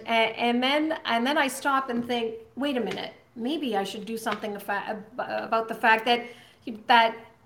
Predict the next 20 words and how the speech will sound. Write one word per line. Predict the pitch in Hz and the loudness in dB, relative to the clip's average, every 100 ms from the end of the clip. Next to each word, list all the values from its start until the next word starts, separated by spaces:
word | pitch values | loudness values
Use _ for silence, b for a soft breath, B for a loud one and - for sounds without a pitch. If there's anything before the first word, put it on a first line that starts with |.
| 214 | -6
maybe | 254 277 269 | -2 0 0
I | |
should | 247 233 - | 0 -4 2
call | 254 240 | 2 2
attention | 240 247 247 - 220 220 | 0 -2 -2 -4 -4 -4
and | 214 208 202 | -4 -6 -8
shine | - 240 233 | 0 2 2
a | 220 | 2
light | 214 226 | 2 2
on | 214 | 0
the | 208 | -2
fact | 214 220 226 | 0 0 0
that | 240 233 | -4 0
municipal | 240 240 - 247 | -2 -2 -6 -6
councillors | 285 294 - 208 196 - | -6 -6 -6 -6 -6 -6
have, | 214 202 202 - - - 226 | -2 -2 -4 -12 -20 -18 -4
are, | 214 214 214 - | 2 4 2 0
are | 220 233 | 0 2
staff | - 262 262 269 | 0 0 0 0
heavy." | 302 226 180 | -2 -2 -6